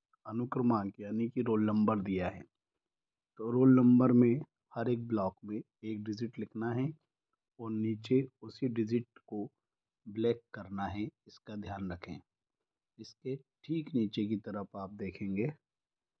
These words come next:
तो यहाँ पे आपको medium दिया हुआ है, इसमें एच,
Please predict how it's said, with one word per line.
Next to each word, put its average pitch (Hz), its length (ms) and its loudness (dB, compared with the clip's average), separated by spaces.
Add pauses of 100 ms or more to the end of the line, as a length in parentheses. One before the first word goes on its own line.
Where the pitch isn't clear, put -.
(320)
तो 98 300 -8 (2000)
यहाँ 113 360 -6 (120)
पे 95 180 -12 (880)
आपको 104 460 -10
medium 113 600 0
दिया 92 240 -2
हुआ 87 300 0
है, 87 220 -12 (680)
इसमें 117 380 -8
एच, - 800 -8